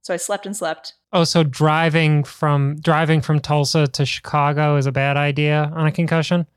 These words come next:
Speaker 1: Yeah, don't do that. Don't do that. Definitely don't do that. Just find a hotel or something and go sleep, sleep, sleep. <laughs>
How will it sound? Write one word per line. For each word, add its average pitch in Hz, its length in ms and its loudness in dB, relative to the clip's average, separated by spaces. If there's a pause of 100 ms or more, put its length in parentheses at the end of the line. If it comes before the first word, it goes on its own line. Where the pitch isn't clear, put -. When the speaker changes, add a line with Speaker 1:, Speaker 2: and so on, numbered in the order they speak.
(180)
Speaker 1:
Yeah, 208 200 -2
don't 240 240 -4
do 254 100 -10
that. 233 340 -6
Don't 175 200 -8
do 165 120 -10
that. - 280 -10 (140)
Definitely 165 300 -16
don't 170 180 -16
do - 100 -18
that. - 240 -16
Just - 220 -14
find 208 220 -6
a 190 40 -6
hotel 175 300 -8
or 156 60 -8
something 156 300 -14
and 151 80 -12
go 151 80 -12
sleep, 156 340 -14
sleep, - 240 -20
sleep. - 200 -20 (400)
<laughs> - 540 -6